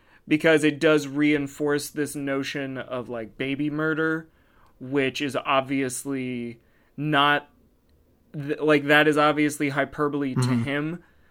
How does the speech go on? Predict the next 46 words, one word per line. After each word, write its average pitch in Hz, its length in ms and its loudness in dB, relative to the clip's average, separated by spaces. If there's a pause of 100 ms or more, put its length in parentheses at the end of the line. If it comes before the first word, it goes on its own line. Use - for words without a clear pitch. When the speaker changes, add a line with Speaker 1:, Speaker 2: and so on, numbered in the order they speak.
(340)
Speaker 1:
but 139 240 2
it 139 120 4
is 127 180 0
not 135 280 0
hyperbole 131 600 -4
to, 135 200 -6
like, 120 300 -4
probably 139 540 2
half 127 380 0
of 147 120 -4
his 151 160 -2
audience. - 640 -2
Speaker 2:
Right. 131 460 6
Speaker 1:
So 135 720 2
that's, 139 240 8
Speaker 2:
Like, 131 160 0
at 135 100 2
all. 151 240 8
Speaker 1:
uh, 156 280 6
you 170 180 2
know, 147 340 0 (140)
think 196 280 2
about 170 220 6
what 160 140 6
you're 156 200 2
saying 160 480 0
and 147 100 -4
think 156 140 0
about 151 120 2
what 147 100 2
you're 139 100 -2
doing, 147 440 4
and 143 80 -4
I 139 120 -2
think, 139 380 -6
you 147 160 0
know, 123 380 -6 (480)
saying, 165 440 4
"Oh, 151 240 4
I'm 143 160 2
all, 143 400 0 (100)
I'm 156 140 2
only 175 240 2
joking," 156 480 2
can 156 160 -4
only, 180 580 -2